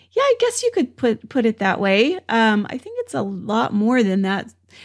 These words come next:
And so I think a lot of people, including this friend of mine who mentioned that to me, are just confused about what coaching is. I want you to come and experience coaching.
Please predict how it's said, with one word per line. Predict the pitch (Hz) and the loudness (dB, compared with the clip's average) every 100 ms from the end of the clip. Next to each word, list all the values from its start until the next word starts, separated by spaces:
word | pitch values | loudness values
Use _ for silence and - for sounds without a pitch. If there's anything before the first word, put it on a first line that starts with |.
| - | -8
And | 226 220 220 | 0 2 2
so | - 220 | 2 4
I | 220 | 4
think | 240 320 | 2 -2
a | |
lot | 226 208 202 | 0 2 0
of | 220 | 0
people, | 233 226 277 330 370 _ _ _ _ _ _ | -6 -2 0 0 -2 _ _ _ _ _ _
including | 220 - 247 233 | -2 0 2 4
this | 202 196 | 4 0
friend | - 202 208 | 0 0 2
of | 226 | 2
mine | 262 262 311 | 0 0 0
who | - 214 | 0 0
mentioned | 190 196 233 | 2 -2 0
that | 240 226 | -2 0
to | 254 | 0
me, | 262 277 285 _ _ | 2 0 -4 _ _
are | 262 | -4
just | 320 | -4
confused | - 294 - 254 170 175 - | -2 -2 0 0 0 -4 -6
about | 208 190 | -2 0
what | 190 185 | 0 -2
coaching | 190 185 190 | -4 0 0
is. | 180 160 - - _ _ _ _ | 0 -2 -10 -16 _ _ _ _
I | 285 | -2
want | 311 | 0
you | 339 | 2
to | 349 | 0
come | 339 311 302 - | -2 0 0 2
and | 254 | 0
experience | 233 - - 214 226 226 214 - | 0 -6 -4 0 4 4 2 -2
coaching. | - - - 101 | -10 -10 -10 -10